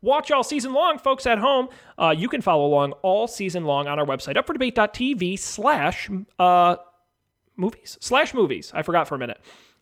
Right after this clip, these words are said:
Up for debate dot T V slash movies. The sheet will be there. You can track how every movie does and how each of our teams does as the season goes on. You can also follow us on Twitter at Up for Debate T V, uh, and we tweet the results every week. So you get a, an update as to how the teams are doing, and come back here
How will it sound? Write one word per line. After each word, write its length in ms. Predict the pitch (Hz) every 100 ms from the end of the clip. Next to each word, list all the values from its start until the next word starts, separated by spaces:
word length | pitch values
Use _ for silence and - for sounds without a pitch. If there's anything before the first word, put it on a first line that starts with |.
| -
Up 120 | 285
for 80 | 262
debate 200 | 233 226
dot 160 | 208
T 100 | 214
V 120 | 190
slash 300 | 180 175 170
movies. 360 | 190 190 185 175 - -
The 80 | -
sheet 240 | - 247 226
will 80 |
be 100 | 190
there. 220 | 190 185 185
You 100 | 165
can 100 | 156
track 240 | 175 160
how 100 | 160
every 180 | 170 170
movie 220 | 165 160
does 180 | 160 156
and 80 | 151
how 100 | 147
each 160 | 190
of 80 | 165
our 100 | 143
teams 280 | 139 190 160
does 200 | 165 156 -
as 240 | 208 214
the 80 | 175
season 320 | 170 180 165
goes 220 | 147 139
on. 160 | 196 233
You 60 | 170
can 80 |
also 140 | 160 156
follow 200 | 165 175
us 80 | 196
on 100 | 190
Twitter 280 | 254 220 -
at 280 | 214 208 - - _ -
Up 160 | 190
for 80 | 190
Debate 260 | 180 190 -
T 200 | 185 170
V, 360 | 247 262 247 - -
uh, 40 | -
and 140 | 185
we 80 | 208
tweet 260 | 226 392 311
the 60 |
results 320 | 180 143 123
every 220 | 139 135 151
week. 260 | 202 -
So 200 | - 135
you 120 | 127
get 140 | 131 127
a, 180 | 123 139
an 80 | 160
update 320 | 180 - 180
as 100 | 147
to 60 | -
how 140 | 156
the 80 | 147
teams 240 | 139 175 143
are 60 |
doing, 280 | 139 185 180 170 -
and 100 | -
come 200 | 151 208
back 240 | 208 208 202
here 400 | 302 330 247